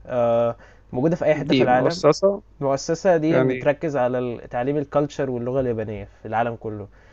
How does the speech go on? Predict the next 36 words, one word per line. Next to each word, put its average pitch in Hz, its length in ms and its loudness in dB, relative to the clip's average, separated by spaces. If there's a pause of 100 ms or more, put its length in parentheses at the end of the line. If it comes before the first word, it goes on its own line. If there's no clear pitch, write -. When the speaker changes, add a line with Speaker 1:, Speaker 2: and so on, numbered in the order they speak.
(260)
Speaker 1:
فبيعملوا 131 340 2
ايفنتات 143 400 0
Speaker 2:
م. 135 60 0
Speaker 1:
كتير 131 180 2
يعني، 110 380 -6
و-، 120 640 -2
وعاملين 127 720 -2
حاجة 135 180 -6
اسمها 135 220 -4
الجي 131 220 0
ال 131 60 -2
بي 123 140 -10
تي. 151 400 -6
الجي 135 220 -2
ال 147 60 0
بي 139 80 -12
تي 151 120 -2
ده 147 120 2
امتحان، 143 560 -4 (540)
آه، 120 320 0
الجابانيز 123 540 -2
لانجويج 135 320 0
بروفيشنسي 131 460 -8
تيست، 170 260 -2
اللي 131 140 -4
هو 135 340 4
زي 143 220 4
الايتس 143 720 -2 (580)
بتاع 123 140 0
الانجليش، 147 560 -4
هو 147 180 4
زي 151 220 4
الفيرجن 139 480 0
ده 147 80 4
بس 156 280 -2
للياباني. 120 680 0